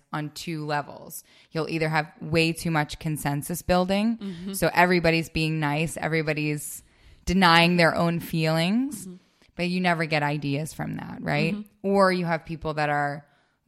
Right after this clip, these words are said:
Speaker 1: you know, um, keep arguing, or instead of being productive in their
Speaker 2: Mm-hmm.
Speaker 1: creativity, they're destructive,
Speaker 2: Mm-hmm.
Speaker 1: right? So you give an idea and I say, "No, that, that won't work because of blah, blah, blah,"
Speaker 2: Yeah.
Speaker 1: right?
Speaker 2: Or
Speaker 1: S-
Speaker 2: even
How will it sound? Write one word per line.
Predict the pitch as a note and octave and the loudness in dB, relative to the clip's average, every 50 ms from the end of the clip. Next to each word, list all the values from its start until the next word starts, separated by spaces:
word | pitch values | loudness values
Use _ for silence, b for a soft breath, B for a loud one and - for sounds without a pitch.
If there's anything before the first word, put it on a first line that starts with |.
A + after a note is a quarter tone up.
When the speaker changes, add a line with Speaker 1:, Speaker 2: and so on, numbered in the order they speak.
| _ _ | _ _
Speaker 1:
you | - E3 E3 | -12 -10 -8
know, | D#3 C#3+ C#3 C#3+ C#3+ C#3 - - | -6 -4 -4 -6 -6 -8 -8 -6
um, | D#3 D3+ D3 D3 D3 D3 D3 C#3+ C#3+ D3+ - _ - | -4 -2 -2 -2 -4 -4 -6 -8 -12 -14 -16 _ -18
keep | - - F3+ E3 - - - | -12 -10 -10 -10 -8 -2 2
arguing, | F#3+ G3+ G3+ G3 F3 D#3+ F#3 F#3 F3+ F3 E3+ E3+ E3 E3 E3+ E3 | 4 4 4 4 2 0 0 0 2 2 2 0 0 -2 -4 -6
or | - - D#3 D3+ D3 D3 | -6 -4 -2 0 0 -2
instead | D3 - E3 D3+ - - - E3+ E3 | -4 -6 -10 -10 -8 0 2 2 2
of | E3+ D#3+ D3+ | 2 0 -4
being | D#3 D#3+ D#3 D3+ D3+ D3 | -6 -8 -6 -6 -8 -10
productive | - - - D#3+ D3+ C#3+ D3+ D3+ D#3 - - - G3+ G#3 G#3+ G#3 | -12 -12 -8 -8 -4 -4 -4 -4 -4 -6 -6 -6 -4 -4 -4 -4
in | A#3 G#3 | -6 -4
their | G#3 G3 G3 G3 | -4 -4 -4 -4
Speaker 2:
Mm-hmm. | G3 F#3+ | -6 -4
Speaker 1:
creativity, | F#3 G3+ G3 G#3 G3+ - F#3+ G3 F3+ G3+ G3 G3+ G#3 G3+ | -2 0 0 -2 -2 -2 -4 -4 -2 -2 0 0 0 0
they're | F3 E3+ D#3+ D3 D3 D3 | 2 2 2 2 2 0
destructive, | D3 D3 - D#3+ D#3+ E3 - - - F#3 F#3 F#3 - - A3 G#3 G#3+ A3 G#3 - _ - | -2 -6 -6 -4 -4 -4 -4 -2 0 0 0 0 -2 -6 -4 -4 -4 -4 -6 -10 _ -14
Speaker 2:
Mm-hmm. | G3 F#3+ F3 | -10 -6 0
Speaker 1:
right? | E3+ D#3+ E3+ E3+ F#3+ | 2 2 2 0 -2
So | - F3+ | -6 -6
you | E3+ E3+ E3 F3+ F#3 | -6 -4 -4 -6 -4
give | D3+ F#3 F3+ | -2 -2 -2
an | E3+ F3 | -2 0
idea | E3+ D#3+ D#3+ D#3 D#3+ E3 D#3+ D#3+ | 0 0 -2 -2 -4 -2 -2 0
and | D#3 | 0
I | D3+ D3+ | -2 -4
say, | D3 - D#3+ D3 D3 D3 B B B B B B B | -4 -4 -6 -6 -6 -6 B B B B B B B
"No, | F#3 G3 F#3+ F#3 F3+ F3 F3 E3+ E3+ E3+ E3+ E3+ E3 E3 E3+ D#3 - b b b b - | -2 0 2 4 4 4 4 4 2 0 0 -2 -2 -4 -4 -6 -10 b b b b 2
that, | F3 F3+ E3+ F3+ - | 2 2 2 0 -2
that | F3 F3 F3 | 0 0 0
won't | F3 F3 E3+ D#3 D#3 | 0 -2 -6 -4 -2
work | D#3+ D#3 D3+ D3+ D3+ - | -2 0 0 -2 -4 -8
because | - D#3 - E3 D3+ D3 D3 | -14 -10 -6 -6 -6 -6 -8
of | C#3+ - | -10 -8
blah, | D3+ D3 D3+ D3 | -6 -6 -6 -6
blah, | D3+ D3 C#3+ | -6 -8 -10
blah," | - - - - - - | -10 -10 -10 -10 -10 -10
Speaker 2:
Yeah. | E3+ E3 | -10 -4
Speaker 1:
right? | D#3+ D#3 D#3 F3 F#3 - - _ b b b b b b | -2 -2 0 0 -2 -6 -10 _ b b b b b b
Speaker 2:
Or | G#3+ | -14
Speaker 1:
S- | G#3+ - | -14 -10
Speaker 2:
even | A3 B3+ B3+ A3+ C4 A#3+ A3+ | -10 -10 -8 -8 -8 -10 -10